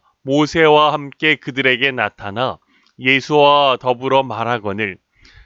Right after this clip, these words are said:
베드로가 예수께 고하되, "라삐여, 우리가 여기 있는 것이 좋사오니 우리가 초막셋을 짓되 하나는 주를 위하여, 하나는 모세를 위하여,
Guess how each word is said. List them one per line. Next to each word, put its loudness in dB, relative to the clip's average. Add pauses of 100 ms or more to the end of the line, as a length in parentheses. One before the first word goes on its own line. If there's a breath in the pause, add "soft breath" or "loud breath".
(140 soft breath)
베드로가 0
예수께 -4
고하되, 0 (300 soft breath)
"라삐여, 0
우리가 0
여기 0
있는 -4
것이 0
좋사오니 -2 (500 soft breath)
우리가 0
초막셋을 -4
짓되 -2 (340)
하나는 -2
주를 0
위하여, 2
하나는 -4
모세를 -2
위하여, 0